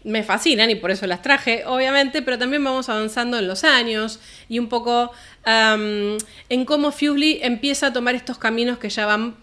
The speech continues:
para donde él quiere, ¿no? Titania acaricia a Bottom. Bienvenido, Shakespeare, a la sala nuevamente. <laughs> Fuseli empezó a dibujar a Shakespeare desde que era un estudiante en Zurich, pero esta escena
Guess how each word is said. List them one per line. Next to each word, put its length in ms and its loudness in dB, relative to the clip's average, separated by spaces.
para 180 0
donde 220 0
él 140 0
quiere, 500 0
¿no? 360 -6
Titania 440 2
acaricia 480 -2
a 120 -2
Bottom. 540 -4
Bienvenido, 580 -2
Shakespeare, 720 -4
a 80 -2
la 100 -2
sala 440 -2
nuevamente. 880 -4
<laughs> 280 -6
Fuseli 480 6
empezó 340 2
a 20 8
dibujar 520 2
a 60 -10
Shakespeare 680 2
desde 320 0
que 60 2
era 80 4
un 80 4
estudiante 520 0
en 120 -2
Zurich, 580 -2
pero 340 2
esta 280 2
escena 680 0